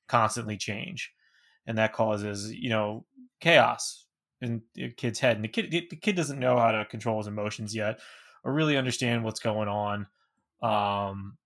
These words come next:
and that's why you do therapy. Um,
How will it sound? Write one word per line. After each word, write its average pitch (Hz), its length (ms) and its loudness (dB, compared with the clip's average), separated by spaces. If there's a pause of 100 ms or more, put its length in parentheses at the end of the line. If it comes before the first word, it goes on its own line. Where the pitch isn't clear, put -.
(300)
and 113 280 -2
that's 117 300 0
why 107 320 4
you 107 380 -4
do 110 460 -2 (120)
therapy. 110 560 -4 (680)
Um, 101 720 4